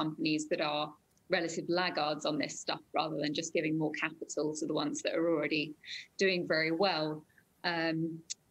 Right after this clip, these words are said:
and it doesn't really benefit wider society if things like tobacco and fossil fuel assets all being en-, all end up being owned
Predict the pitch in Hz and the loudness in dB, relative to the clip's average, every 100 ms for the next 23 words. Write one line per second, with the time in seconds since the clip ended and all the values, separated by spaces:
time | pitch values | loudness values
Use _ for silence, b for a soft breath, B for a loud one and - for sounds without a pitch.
0 | _ _ - 190 180 214 208 190 185 190 | _ _ -4 0 2 2 2 4 4 4
1 | 196 190 190 190 - 175 170 170 170 175 | 2 0 0 0 0 4 4 2 -2 -4
2 | - 202 175 151 156 - 165 165 165 156 | -2 0 2 0 0 -2 -2 0 -2 0
3 | 160 160 - - 208 160 160 - 165 165 | 0 0 0 -4 -2 -2 -4 0 2 2
4 | 170 170 - 175 175 160 156 156 156 - | 2 -2 0 0 2 2 2 0 -2 -2
5 | - 170 165 165 160 165 - - 180 180 | 2 2 4 4 2 0 -4 0 4 4
6 | 165 165 - - 165 160 160 156 156 | 2 0 -2 2 2 4 2 2 0